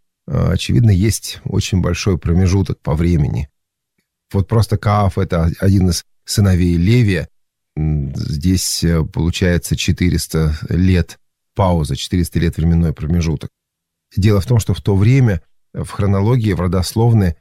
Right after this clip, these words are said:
совершенно не обязательно было включать всех. Включали только самых важных,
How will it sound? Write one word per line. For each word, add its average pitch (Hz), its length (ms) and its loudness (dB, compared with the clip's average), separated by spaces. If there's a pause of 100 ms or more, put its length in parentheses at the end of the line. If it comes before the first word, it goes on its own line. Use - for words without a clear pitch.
(360)
совершенно 110 440 2
не 101 340 4
обязательно 101 640 2
было 92 200 0
включать 92 460 -2
всех. - 520 -4 (400)
Включали 123 540 2
только 101 260 -2
самых 101 420 0
важных, 90 520 -2